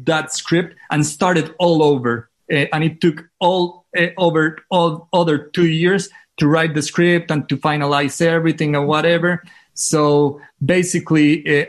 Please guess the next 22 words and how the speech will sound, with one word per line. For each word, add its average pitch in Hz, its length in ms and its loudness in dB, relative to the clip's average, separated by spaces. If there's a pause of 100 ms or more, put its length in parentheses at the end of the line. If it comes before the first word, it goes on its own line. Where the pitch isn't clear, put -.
also, 165 600 0
this 151 300 2
all 156 180 2
happens 147 520 -2
because 123 380 -2
ayahuasca, 127 760 0
and, 120 200 -2 (240)
and 135 160 2
it's 139 180 0
something 143 480 2
similar, 131 640 0 (340)
uh, 131 220 2 (140)
to, 143 340 0 (100)
I 156 120 0
mean, 143 320 2
something 160 460 -2
similar 151 420 -2 (120)
to 135 300 2 (160)
what 131 240 0
Jennifer 160 400 0
Connelly, 139 720 0 (300)
uh, 123 880 0